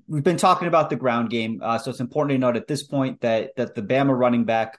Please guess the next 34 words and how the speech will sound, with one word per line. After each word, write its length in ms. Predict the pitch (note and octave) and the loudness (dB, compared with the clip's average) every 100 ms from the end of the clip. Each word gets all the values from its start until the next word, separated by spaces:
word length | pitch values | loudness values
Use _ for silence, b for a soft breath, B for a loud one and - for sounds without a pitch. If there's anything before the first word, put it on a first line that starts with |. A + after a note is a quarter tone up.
| A2+ | -4
uh, 160 | A2 | -4
Jase 260 | F#2+ A#2 A2 | -2 -6 -8
McClellan, 680 | G2+ - D3 C#3+ C#3 C3 b b b _ | -8 0 2 2 2 0 b b b _
I 60 | C3+ | -2
know 100 | C#3+ | 0
he 120 | D#3 | 2
has 120 | D3+ | 2
a 60 | C3+ | 0
foot 220 | - D3 | 0 0
injury, 540 | C#3+ C3 C3+ C3+ B2 - - | 2 2 0 0 -2 -10 -6
uh, 360 | A#2 A2 G#2 - | -2 0 0 -2
and 180 | A2+ | -4
it 120 | A2 - | -6 -8
st-, 260 | - B2+ | -10 -8
sounds 240 | - A#2+ A#2+ | -2 0 0
like 140 | A2+ | -2
he's 200 | - B2 | -4 -6
still 260 | - B2+ A#2 | -2 -2 -2
T 180 | - | -6
B 180 | C3+ B2 | -2 0
D 200 | A2+ A2+ | 0 -4
for 140 | A2 A2 | -6 -8
what 280 | G#2 A2+ | -4 -4
his 160 | B2+ A#2 | -6 -8
status 560 | - A2 G#2+ G#2+ - - | -4 -2 0 -4 -6 -4
might 260 | A2+ G2+ | -4 -4
be, 140 | - A2+ | -2 -2
at 120 | G2+ | 0
least 200 | C#3+ D3 | -2 0
in 60 | |
the 60 | C#3 | 2
next 300 | B2 A#2+ - | 2 0 -4
couple 300 | - A2 G2 | -8 -6 -6
weeks 400 | G2 G2 - - | -6 -8 -10 -16